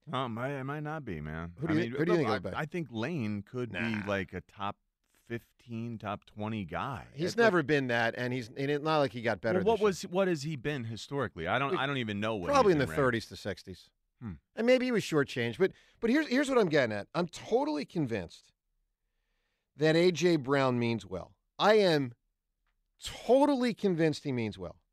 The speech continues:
Speaker 2: I am also convinced that he's a great dude. I've heard that from so many people, and everything I see about the guy, he seems like a super nice guy. But the way he answers questions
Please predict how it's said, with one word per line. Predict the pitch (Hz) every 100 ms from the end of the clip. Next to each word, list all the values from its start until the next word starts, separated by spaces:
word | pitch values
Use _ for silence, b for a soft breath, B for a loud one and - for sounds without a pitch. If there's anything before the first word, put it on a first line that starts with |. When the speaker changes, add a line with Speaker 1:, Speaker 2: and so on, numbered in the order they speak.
| _ _ _ _ -
Speaker 2:
I | 185
am | 196
also | 214 247 - 185
convinced | - 156 123 135 120 - - - _ _ _ _ _ _ _
that | 127 156
he's | 165 143
a |
great | 131 160 151
dude. | 156 185 98 _ _ _ _ -
I've | 151
heard | - 196 196
that | 170 165 -
from | - 160 143 131 - -
so | - - 208 202
many | 190 160
people, | - 147 135 87 -
and | 147
everything | 170 196 180 190
I | 165
see | 147 214
about | 226 156 127
the | 113
guy, | 110 104
he | 104 139
seems | - 170 165
like | 156
a | 139
super | 117 - 196 185 190
nice | 170 131 139
guy. | - - - - _ _ _ _ _ _
But | 170 -
the |
way | 175 156 190 226 254 -
he | 156 175 170
answers | 170 180 - 165 - - _
questions | - 170 - - 80 - -